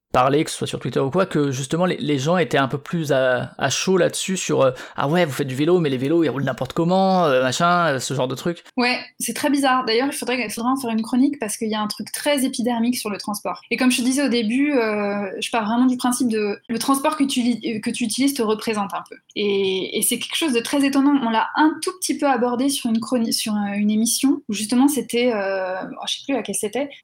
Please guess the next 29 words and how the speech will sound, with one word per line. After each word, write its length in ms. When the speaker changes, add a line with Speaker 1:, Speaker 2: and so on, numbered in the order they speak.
Speaker 2:
En 100
gros, 180
de 60
voir 180
à 60
quel 160
point 140
ton 140
comportement 640
va 120
changer 360
en 80
fonction 420
de 260
si 180
tu 80
conduis 200
une 60
voiture 340
ou 60
si 160
t'es 80
à 80
pied 300
ou 40
si 140
t'es 80
à 80
vélo. 300